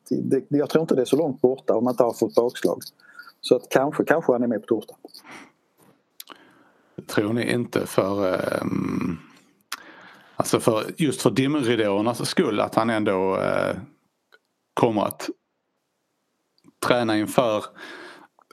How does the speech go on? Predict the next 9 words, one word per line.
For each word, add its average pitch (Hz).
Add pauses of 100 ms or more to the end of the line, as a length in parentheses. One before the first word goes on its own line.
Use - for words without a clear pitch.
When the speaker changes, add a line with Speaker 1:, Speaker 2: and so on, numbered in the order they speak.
(200)
Speaker 2:
förmodligen 107
kanske 120
sitta 113
på 117
presskonferensen 104
på, 110 (340)
inför 117
matchen 110 (720)
och -